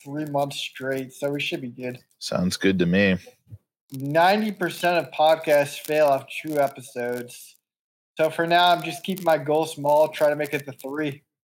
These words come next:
Speaker 2: All right. <laughs> Yeah, true. We'll keep, uh, keep small goals, you know? We'll work
Speaker 1: Yeah.
Speaker 2: on three, and then we'll work on four, five, six.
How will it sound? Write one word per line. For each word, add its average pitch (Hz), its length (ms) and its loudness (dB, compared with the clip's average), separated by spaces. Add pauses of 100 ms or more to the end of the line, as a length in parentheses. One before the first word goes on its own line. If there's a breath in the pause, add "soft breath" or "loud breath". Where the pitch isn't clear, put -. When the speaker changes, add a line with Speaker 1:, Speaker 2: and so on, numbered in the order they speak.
(160)
Speaker 2:
All 85 180 2
right. 92 260 2
<laughs> - 560 -4
Yeah, 117 260 4
true. 95 420 2
We'll 95 160 -4
keep, - 260 -6
uh, 87 220 2 (300)
keep - 200 -6
small 95 340 -2
goals, 90 320 0
you 90 60 -6
know? 92 160 -2 (540 loud breath)
We'll 90 140 0
work 98 200 4
Speaker 1:
Yeah. 92 140 0
Speaker 2:
on 92 100 -2
three, 104 440 2
and 113 140 -4
then 87 160 -2
we'll 95 160 -2
work 98 260 0
on 90 180 -6
four, 98 480 2
five, 95 480 2
six. - 580 -4